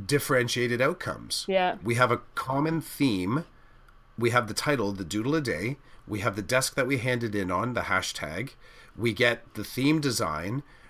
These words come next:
Speaker 1: and you have people so willing to go for it.
Speaker 2: Yeah.
Speaker 1: My own kids are actually doing it as well. So,
Speaker 2: Yeah, I seen them. That's awesome. <laughs>
Speaker 1: yeah.
Speaker 2: It's great.
Speaker 1: And,
Speaker 2: Yeah,
Speaker 1: and,
Speaker 2: and
Speaker 1: and
Speaker 2: it does, it, like, the cool thing is it doesn't really have, like, an age group specific or, like, a subject specific, which is awesome. It targets everyone.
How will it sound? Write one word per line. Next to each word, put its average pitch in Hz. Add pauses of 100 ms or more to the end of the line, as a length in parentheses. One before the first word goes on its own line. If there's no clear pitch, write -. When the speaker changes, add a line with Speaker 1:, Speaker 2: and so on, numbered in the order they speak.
(140)
Speaker 1:
and 127
you 135
have 131
people 160
so -
willing 147
to 208
go 233
for -
it. 71 (240)
Speaker 2:
Yeah. 185
Speaker 1:
My 156
own 165
kids 175
are 135
actually 107
doing 107
it 101
as 95
well. 110
So, -
Speaker 2:
Yeah, 233
I 214
seen 247
them. 196
That's 202
awesome. 202
<laughs> 202
Speaker 1:
yeah. 117 (460)
Speaker 2:
It's -
great. 302
Speaker 1:
And, 196
Speaker 2:
Yeah, 294
Speaker 1:
and, 202
Speaker 2:
and 233
Speaker 1:
and -
Speaker 2:
it 180
does, 269
it, 220
like, 220
the 226
cool 269
thing 254
is 185
it 175
doesn't 214
really 220
have, 202
like, 202
an 190
age 196
group 196
specific -
or, 190
like, 190
a 208
subject 190
specific, -
which 202
is 185
awesome. 190
It 165
targets 196
everyone. 180